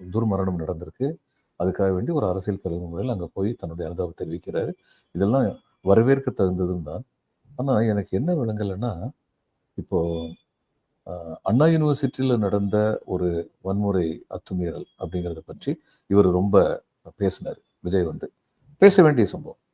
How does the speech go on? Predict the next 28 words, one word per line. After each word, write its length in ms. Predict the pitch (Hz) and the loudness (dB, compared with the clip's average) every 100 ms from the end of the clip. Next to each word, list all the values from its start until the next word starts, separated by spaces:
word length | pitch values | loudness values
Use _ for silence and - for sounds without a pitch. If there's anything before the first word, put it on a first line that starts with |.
| _ | _
அதுல 200 | 98 92 | -2 0
எந்த 160 | 92 98 | 0 -2
சந்தேகம் 340 | 92 90 87 | -4 -6 -8
கிடையாது. 400 | 80 - 85 - _ _ _ _ | -8 -10 -8 -10 _ _ _ _
ஆனா, 160 | 156 139 | 4 6
அதே 280 | 107 175 220 | 8 8 6
மாதிரி 260 | 208 190 | 4 2
தானே, 540 | 190 170 170 165 147 135 _ _ _ - | 2 2 2 0 -2 -6 _ _ _ 0
அஹ், 220 | 110 110 | 2 4
ஐ 240 | 117 127 | 4 4
ஐ 120 | 165 156 | 4 4
டி 320 | 151 135 120 | 2 2 2
வளாகத்துக்குள்ளேயும் 720 | 110 117 117 113 110 107 110 | 2 2 0 -4 -4 -2 -2
ஒண்ணு 40 | |
நடந்ததா 460 | 95 95 98 101 101 | 0 -2 0 2 2
குறுகின 360 | - 107 107 104 | 2 0 2 0
காலத்துல 360 | 98 92 - 92 | -2 -4 -2 -4
ஒரு 100 | 85 | -4
செய்தி 260 | - 87 87 | -4 -6 -6
வந்தது. 420 | 82 85 95 170 _ _ _ _ _ | -8 -10 -10 -12 _ _ _ _ _
அதை 180 | 127 165 | 2 2
பத்தி 160 | 190 | 2
இவர் 160 | 165 139 | 2 4
ஏன் 220 | 160 131 | 0 -2
பேசவே 500 | 120 147 151 147 101 | -4 -4 -4 -4 -4
மாட்டேங்கிறாரு? 500 | 101 85 85 76 92 - _ _ _ _ _ _ _ | -6 -8 -8 -10 -12 -16 _ _ _ _ _ _ _
இன்னைக்கு 420 | 107 131 175 175 | 0 2 2 2
வந்து, 500 | 156 147 135 90 131 | 0 0 0 0 -2